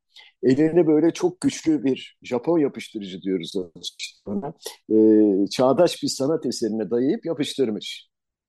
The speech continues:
Fakat bu aktivist, e, o Monet'in, Van Gogh'un, Vermeer'in tablolarına falan, e, ellerini ya da kafalarını yapıştıran, e, üzerlerine domates çorbası döken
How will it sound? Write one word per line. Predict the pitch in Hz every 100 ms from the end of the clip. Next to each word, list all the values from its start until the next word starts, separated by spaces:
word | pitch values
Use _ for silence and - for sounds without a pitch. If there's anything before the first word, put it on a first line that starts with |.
| _ _ _ -
Fakat | 139 196 - _ _
bu | 175
aktivist, | 185 - 170 196 -
e, | 127
o | 139 117 147
Monet'in, | 147 160 160 160 156
Van | 156 156
Gogh'un, | 156 151 147 131
Vermeer'in | 143 147 147 151
tablolarına | 139 147 131 143 143 147
falan, | 139 139 139 135 _ _ _ -
e, | 123 123 127 120 - -
ellerini | 135 135 139 139 139
ya | 135
da | 143 135 101 -
kafalarını | - 120 139 135 135 139
yapıştıran, | 135 135 - - 139 139 135 131 123 _ _ _ _
e, | 110 117 117 117 101 98 95 92 73 78 73
üzerlerine | - 120 139 135 139 139 147 123
domates | 135 147 147 -
çorbası | - 131 127 123 127
döken | 127 - 139 131